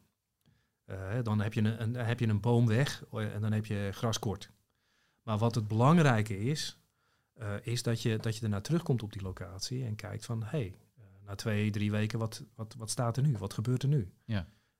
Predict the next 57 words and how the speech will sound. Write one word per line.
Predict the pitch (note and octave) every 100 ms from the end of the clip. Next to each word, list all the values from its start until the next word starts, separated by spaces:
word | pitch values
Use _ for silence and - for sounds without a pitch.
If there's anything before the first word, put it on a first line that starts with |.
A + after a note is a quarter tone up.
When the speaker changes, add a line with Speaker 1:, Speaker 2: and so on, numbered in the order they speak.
| _
Speaker 1:
En, | A2+ G#2 G#2+
en | B2
dat | A#2+ A2
je | A2
het | -
vergelijkt | - D3+ C3 A#2+
met | A2+
de |
locatie | G#2 G2+ G2+ G#2
waarin | G#2+ A2
je | A2
niet | B2+ D3
maait | A#2+ F#2 F#2+ - -
of | G#2+
waarin | G#2+ G#2+
je | G#2+
die | A2
bomen | A#2 A#2 A#2+
niet | C3
hebt | C3
omgezaagd. | A2+ F#2 G2 F#2+ G2 - - _
Speaker 2:
En | A#2
dat | A#2 A#2
is | C3 - - -
niet | D#3
te | D3+
organiseren | C#3 C3 C#3+ B2+ C#3+ D#3
in | D3
het | C#3
onderwijs? | C#3+ C#3+ C3 E3+ E3+ - - _ _ -
Speaker 1:
Nee. | G#2+ F#2+ - _ _ _ _ _ _ _ _ _ _
Speaker 2:
Oké. | - F2 G#2+ - -
Speaker 1:
Eh, | A2+ A#2
omdat, | B2+ B2 A#2+ A#2 -
eh, | C3+ A2+
een | G#2+ A#2+
opleiding | C3+ B2+ A2+ A2
duurt | A2+ A2
vijf | A2 G2
jaar. | G#2+ A2+ B2+ B2
Eh, | A2 G#2+ G#2 G2+ G#2
je | G2+
hebben, | G#2+ G#2 G#2+ G2+
studenten | - A#2 A2+
hebben | G#2 G#2+
een | F#2+
bachelor. | A#2+ B2+ B2 A#2+ A#2 A#2 B2
Eh, | G#2 G2
vaak | A2+ G#2
stromen | - A2+ G#2 G2
ze, | G2 G2 G#2+
eh, | G2
naar | G2+
een | G2
andere | G#2 A2 G2+ F#2+
studie | - A2 G#2+
door | A2 G#2 G2+